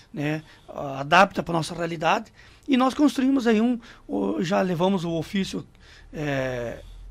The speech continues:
oficial ali pro, pro secretário Lucas na, na quarta-feira, e hoje estamos, já protocolamos na, na, na, na Câmara de Vereadores um modelo de um, de um programa municipal de primeiro emprego pra jovens, né? Respeitando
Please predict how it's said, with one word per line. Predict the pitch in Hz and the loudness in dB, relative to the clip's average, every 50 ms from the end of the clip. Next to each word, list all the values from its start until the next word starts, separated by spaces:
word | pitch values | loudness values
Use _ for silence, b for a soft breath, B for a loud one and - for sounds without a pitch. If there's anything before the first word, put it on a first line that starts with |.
| - - - | -16 -10 -4
oficial | - 175 160 - 214 175 - - 180 147 | -2 -2 -2 -2 -4 -8 -4 -4 -2 -2
ali | 147 156 170 165 | -2 -2 -4 -6
pro, | 165 175 147 135 123 139 | -6 -6 -6 -6 -6 -8
pro | - - - | -12 -14 -14
secretário | - - 160 156 147 - 175 156 151 | -14 -12 -10 -10 -8 -6 -4 -4 -2
Lucas | 160 170 185 170 180 160 - - - b b b b b b b b b | -2 -2 -2 -2 -4 -8 -8 -10 -16 b b b b b b b b b
na, | - 135 127 127 120 | -6 -6 -6 -6 -6
na | 123 127 127 | -8 -8 -6
quarta-feira, | - 160 143 - 202 156 - - 175 180 247 294 269 - b b b b b b b b b b - | -4 -4 -2 -2 -2 -4 -4 -2 0 0 0 0 -2 -6 b b b b b b b b b b 2
e | 269 262 285 | 4 6 8
hoje | 269 247 247 247 226 | 10 10 8 8 6
estamos, | - 285 277 277 269 240 | 4 2 2 2 2 2
já | 240 254 254 | 0 -2 -2
protocolamos | - 254 254 214 262 - 254 240 214 208 226 233 240 208 190 | -2 -4 -2 -2 -2 2 4 6 6 8 6 6 4 2 -2
na, | 190 170 160 | -4 -6 -6
na, | 156 160 156 156 - | -8 -8 -10 -10 -10
na, | 160 156 151 147 - | -10 -12 -12 -12 -12
na | - 156 135 | -12 -14 -14
Câmara | - - 175 170 165 | -12 -10 -10 -8 -4
de | 185 | -2
Vereadores | 196 190 185 160 180 185 196 240 - - - b b b b b b b | 0 0 0 0 2 2 0 0 -2 -6 -12 b b b b b b b
um | 226 220 233 | 0 4 6
modelo | 269 285 208 214 226 247 262 247 | 6 6 6 6 6 6 6 6
de | 233 | 6
um, | 269 277 277 285 269 b b b b b b b | 8 8 8 6 4 b b b b b b b
de | - 185 202 | -2 0 2
um | 233 247 240 233 226 220 208 202 196 185 185 - | 2 4 4 2 2 2 2 0 0 -2 -2 4
programa | - 294 285 214 220 233 269 302 277 233 180 156 143 - - _ _ _ _ | 6 6 6 8 10 10 10 12 10 8 6 2 -2 -8 -14 _ _ _ _
municipal | 214 208 240 226 - - 277 - - 240 208 220 254 277 302 - b b b b b b b b b | 4 4 4 4 2 0 -2 0 4 6 8 8 8 8 6 2 b b b b b b b b b
de | - 247 311 | 0 0 2
primeiro | - 285 285 240 247 247 247 | 4 4 4 4 6 4 2
emprego | 254 233 233 233 254 262 226 208 | 2 0 0 -2 -2 -2 -4 -4
pra | - 277 269 240 | -2 0 2 4
jovens, | 202 214 220 220 190 165 143 | 6 8 8 8 6 4 2
né? | 151 165 | 0 -2
Respeitando | 190 - 233 - - 320 254 - 214 220 262 254 190 185 - | -2 -4 -6 -6 -4 -4 -2 0 0 0 2 2 2 0 -2